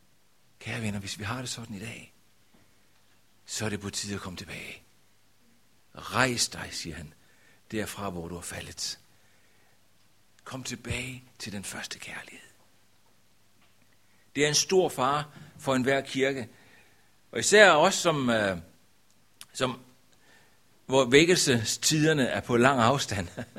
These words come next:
<laughs> Hvor at, at vi ikke har været involveret som sådan i en,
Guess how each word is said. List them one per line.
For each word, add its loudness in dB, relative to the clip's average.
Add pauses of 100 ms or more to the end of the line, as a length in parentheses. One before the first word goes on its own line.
(240)
<laughs> -16
Hvor 6
at, 0
at -6
vi 4
ikke 2
har 2
været 2
involveret 2
som -6
sådan -2
i 0
en, 0